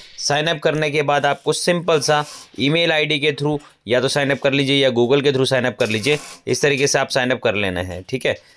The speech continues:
साइन अप करने के बाद आपको इस तरीके का इंटरफेस आपको यहाँ पे देखने को मिलेगा।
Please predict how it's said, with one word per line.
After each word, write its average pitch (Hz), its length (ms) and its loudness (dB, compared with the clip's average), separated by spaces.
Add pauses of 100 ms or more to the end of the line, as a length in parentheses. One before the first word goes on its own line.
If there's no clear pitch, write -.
(180)
साइन 135 260 -2
अप 143 180 -4
करने 143 240 0
के 143 80 0
बाद 139 200 0
आपको 139 300 0
इस 147 180 -4
तरीके 151 260 -2
का 143 120 0
इंटरफेस 127 420 0
आपको 123 240 -2
यहाँ 113 160 0
पे 147 160 0
देखने 123 300 0
को 120 100 0
मिलेगा। 107 420 0